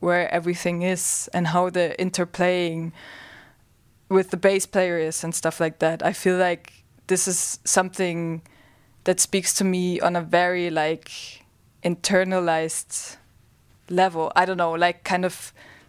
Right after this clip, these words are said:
you know, really coming from the heart, you know, without overthinking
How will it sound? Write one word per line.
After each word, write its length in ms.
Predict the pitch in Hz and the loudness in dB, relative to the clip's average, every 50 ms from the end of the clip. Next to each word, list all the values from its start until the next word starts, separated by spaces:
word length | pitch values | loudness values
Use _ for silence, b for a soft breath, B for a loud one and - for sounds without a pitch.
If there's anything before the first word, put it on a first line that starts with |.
| B B - | B B -2
you 100 | - 190 | 0 2
know, 220 | 190 185 180 165 - - _ _ - - 214 180 | 2 2 0 -2 -8 -16 _ _ -10 -8 -6 0
really 280 | 196 220 240 233 233 214 | 2 2 4 4 2 0
coming 300 | - - 214 196 196 185 | 2 2 2 2 2 -2
from 240 | - - 190 185 180 | -2 0 0 0 0
the 60 | 180 | -2
heart, 460 | 180 - 196 180 180 165 156 160 - - | 0 4 4 4 4 2 -2 -6 -6 -6
you 100 | 185 185 | -4 -2
know, 120 | 185 180 | -2 -2
without 720 | 175 170 180 180 180 180 185 185 185 185 185 - - - - B B B B B B B B B B B B B B _ _ _ _ _ _ - - - | -2 -2 -2 2 4 4 4 4 2 -2 -4 -6 -8 -8 -10 B B B B B B B B B B B B B B _ _ _ _ _ _ 0 2 2
overthinking 1300 | 202 190 190 196 185 - - 190 185 185 - 175 175 175 175 175 175 175 175 175 175 170 170 170 - | 2 4 2 0 0 0 0 0 0 0 0 0 0 0 0 -2 -2 -2 -2 -2 -4 -4 -6 -8 -10